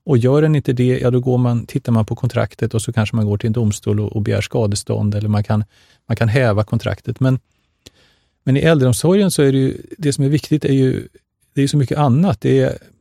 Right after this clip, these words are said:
respektfullt bemötande, att man låter de äldre välja,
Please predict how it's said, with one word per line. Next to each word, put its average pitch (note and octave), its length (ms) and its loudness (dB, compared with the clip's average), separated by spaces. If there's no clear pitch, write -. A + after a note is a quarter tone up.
respektfullt - 840 -4
bemötande, C3 920 0
att B2+ 180 -6
man A#2+ 360 -2
låter C3+ 380 -2
de B2+ 120 -2
äldre A#2 360 0
välja, B2 600 0